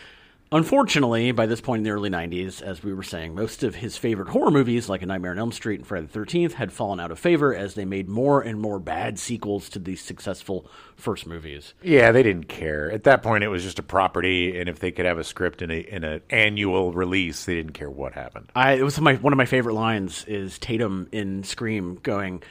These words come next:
Speaker 1: "Oh, Nightmare on Elm Street? Well, the first one was good. The others were bad."
Speaker 2: Yeah.
Speaker 1: <laughs> It was, although technically Wes Craven did work on another one later, but,
Speaker 2: Well,
Speaker 1: uh,
Speaker 2: not all of them were bad. The New Nightmare was really interesting.
Speaker 1: Well, that's 'cause it was Wes Craven.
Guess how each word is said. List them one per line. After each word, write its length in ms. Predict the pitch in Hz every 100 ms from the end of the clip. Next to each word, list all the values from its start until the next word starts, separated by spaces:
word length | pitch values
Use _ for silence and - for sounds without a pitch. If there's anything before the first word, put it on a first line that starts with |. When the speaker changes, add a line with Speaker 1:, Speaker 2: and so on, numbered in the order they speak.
| - - - -
Speaker 1:
"Oh, 80 |
Nightmare 260 | 220 247 240
on 80 | 220
Elm 100 | 233
Street? 220 | - 233
Well, 100 | 185
the 60 | 170
first 220 | 220 170
one 80 | 143
was 140 | 107
good. 160 | 113 110
The 60 |
others 200 | 117 107
were 80 | 104
bad." 400 | 80 76 85 101
Speaker 2:
Yeah. 300 | 98 95 92 -
Speaker 1:
<laughs> 40 | - -
It 60 |
was, 100 | 170 -
although 280 | 175 185 147 - -
technically 400 | 277 - - 131
Wes 180 | 107 -
Craven 280 | - 117 104
did 160 | 104
work 200 | 107 98
on 120 | 110
another 200 | 90 90
one 160 | 82 76
later, 300 | 82 78 78 -
but, 160 | 90
Speaker 2:
Well, 240 | 254 110 85 -
Speaker 1:
uh, 20 | 226
Speaker 2:
not 220 | 277 254
all 200 | 190 175
of 40 |
them 140 | 135 104
were 80 |
bad. 360 | 87 87 82 85
The 120 | 139
New 180 | 143 202
Nightmare 500 | 175 107 101 101 98
was 220 | 90 80
really 240 | 87 90 87
interesting. 380 | 85 78 87
Speaker 1:
Well, 80 | 165
that's 280 | 151 113 -
'cause 220 | - 127
it 60 | 120
was 120 | 110
Wes 140 | 113
Craven. 300 | - 196 -